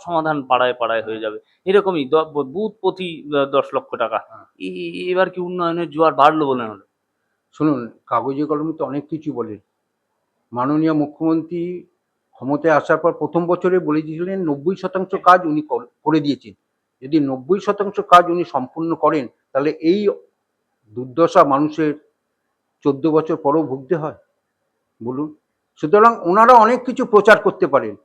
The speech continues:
Speaker 2: এইগুলো হচ্ছে কেতাবি কথাবার্তা। বাস্তব চিত্র আমাদের থেকে আরও বেশি অভিজ্ঞতা আপনারা সঞ্চয় করছেন স্পটে গিয়ে, সুতরাং মানুষের মতামত নিন। আমরা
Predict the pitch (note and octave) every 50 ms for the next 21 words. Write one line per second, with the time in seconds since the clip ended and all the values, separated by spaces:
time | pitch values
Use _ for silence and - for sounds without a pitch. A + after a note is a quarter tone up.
0 | _ _ _ _ _ - - C3 C#3+ D3+ E3+ F3+ F3+ F3+ F#3 F3+ F#3 - - G3+
1 | G3+ G#3 G#3 - _ _ _ _ _ _ _ _ _ _ _ _ _ _ _ -
2 | F#3 F#3+ F#3+ B3 B3 A#3+ B3 A#3 - F#3+ E3+ - F3+ F3 F3+ F3+ F3+ - - A#3
3 | A#3+ B3 - _ _ _ _ _ - A#2 C3 D3+ D#3+ D#3+ - - A#3+ A#3+ A#3+ -
4 | A3+ A3+ - A3 A3+ A3+ A3 A3 - - _ _ - - C3+ D#3 E3+ E3+ F#3 F3+
5 | F#3 G3 F#3 - F3+ D3+ C#3+ D#3 E3+ E3+ D#3+ D#3+ D#3 - F3+ E3 D#3 D#3+ D3+ D#3+
6 | F3 E3+ - E3 C#3+ B2+ - - E3+ E3 E3+ D#3 - D#3+ D#3+ D#3 D#3+ E3+ E3 D#3+
7 | E3 D#3+ D#3+ _ - F3+ F#3 F#3 F#3 _ _ _ _ _ _ _ _ - - -
8 | E3+ F3+ F3+ G3+ A#3 A#3 G3 A3+ A#3 A#3+ B3 B3 B3 - _ _ _ - D#3+ D3+
9 | F3 E3 F3 F3 F3 F3 D#3+ D3 C#3 C3+ D3+ F3+ G3 - A#3 A3 G#3 F#3+ E3+ F3
10 | E3+ E3 E3 D#3+ D#3+ C3+ D3 D3 C#3 C#3+ D3 _ _ _ _ _ _ - - C#3+
11 | D#3+ F3+ F3+ G3+ A3 G#3+ A3 A3 A3 -